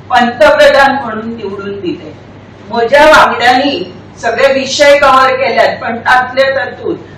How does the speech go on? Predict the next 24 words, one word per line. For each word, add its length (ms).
आमी 180
जेन्ना 420
पेपरार 500
पयर 240
बातमी 500
वाचिल्ली, 840
तातूंत 460
सांगिल्ले 540
महिला 720
रिझर्वेशन 720
हे 400
इम्प्लिमेंट 680
जावंक 320
जाय. 120
आमकां 360
सांगपाक 420
बरें 380
दिसता, 260
हे 440
इम्प्लिमेंट 840
already 640
आमी 240
गोंयांत 440
केलां. 600